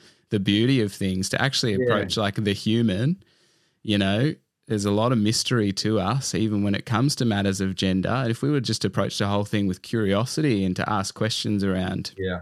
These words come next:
Speaker 1: how do we work and what are we at our best and what is within
Speaker 2: Yeah, I
Speaker 1: us?
Speaker 2: think, um, yeah, you make a great point, and I, I've, I've often thought about maybe this, the next project would be called Flawed Architecture, and it'll really look at the,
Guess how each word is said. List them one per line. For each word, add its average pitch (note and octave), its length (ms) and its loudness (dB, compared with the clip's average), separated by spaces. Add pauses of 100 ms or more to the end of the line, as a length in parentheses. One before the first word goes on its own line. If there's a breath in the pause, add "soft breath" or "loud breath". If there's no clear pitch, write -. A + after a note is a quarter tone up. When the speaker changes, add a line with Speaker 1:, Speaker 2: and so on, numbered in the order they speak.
Speaker 1:
how A#2 180 2
do C#3+ 80 2
we G#2 100 2
work F#2+ 500 0
and F#2+ 140 -2
what B2 140 2
are G#2 220 0
we A2+ 120 0
at F#2+ 120 -2
our F2+ 120 -2
best F2 540 -4
and F2 280 -4 (420 loud breath)
what A2+ 180 2
is B2 140 4
within A2+ 180 2
Speaker 2:
Yeah, C#3 160 4
I C3 60 0
Speaker 1:
us? C3 80 -4 (180)
Speaker 2:
think, C#3 100 -2
um, A#2+ 360 -4 (220)
yeah, A#2 120 -12
you A2+ 160 -6
make A#2 160 -2
a - 100 -20
great A2+ 280 -4
point, A#2 240 2
and G2+ 80 0
I, G2+ 260 -2
I've, G#2 240 -6 (320)
I've G#2+ 140 -4
often B2+ 260 0
thought A2+ 180 0
about G2+ 280 -2
maybe G#2 240 -2
this, G2 300 -4
the - 140 -12
next G2+ 380 -2
project G2 640 -4 (120)
would - 80 -10
be A2 80 -4
called G#2+ 240 -2
Flawed C3+ 380 0
Architecture, G2+ 540 -4
and G2+ 100 -4
it'll G2+ 100 -4
really A2+ 280 0
look G#2+ 180 -4
at A2+ 180 -8
the, G#2 360 -2